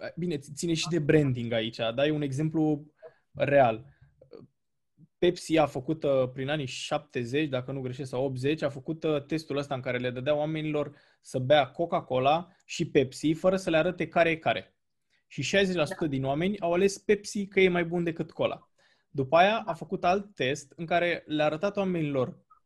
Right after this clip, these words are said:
Speaker 1: ce beau, că e Cola sau că e Pepsi, și șaptezeci la sută au ales că e mai bun Coca-Cola, după ce știau brandul.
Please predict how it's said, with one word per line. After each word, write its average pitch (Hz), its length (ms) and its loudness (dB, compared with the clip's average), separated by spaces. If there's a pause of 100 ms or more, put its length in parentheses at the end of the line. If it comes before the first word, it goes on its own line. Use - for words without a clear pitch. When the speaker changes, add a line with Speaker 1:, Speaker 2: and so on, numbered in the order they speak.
(160)
Speaker 1:
ce - 160 -6
beau, 127 440 2 (340)
că 170 120 -2
e 151 80 6
Cola 143 320 0
sau 127 160 -8
că 143 100 -4
e 127 100 0
Pepsi, 151 520 -8 (440)
și - 180 -10
șaptezeci 208 640 2
la 170 120 6
sută 175 460 2
au 160 200 2
ales 180 320 2
că 175 100 -4
e 170 80 0
mai 151 160 2
bun 175 280 -2
Coca-Cola, 151 520 0
după 123 280 -4
ce 175 160 2
știau 160 320 2
brandul. 127 520 -4